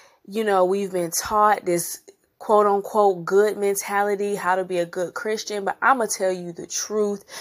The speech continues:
and what I've lived. I'ma tell you the truth that God wants to know our hearts.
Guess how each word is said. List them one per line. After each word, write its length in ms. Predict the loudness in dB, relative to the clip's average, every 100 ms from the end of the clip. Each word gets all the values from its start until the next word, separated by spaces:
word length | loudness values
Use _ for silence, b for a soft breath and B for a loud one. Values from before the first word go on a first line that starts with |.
| B -4
and 180 | 2
what 140 | 4 4
I've 240 | 2 0
lived. 760 | -2 0 0 0 -2 -6 -12 -20 B B B
I'ma 200 | -2 -2
tell 200 | -2 -4
you 120 | -2
the 120 | -4
truth 340 | -4 -2 -2 0
that 180 | -2 2
God 320 | 4 4 4
wants 320 | 2 2 -2
to 80 | -2
know 240 | 0 2
our 140 | 2 0
hearts. 580 | 0 0 0 -6 -10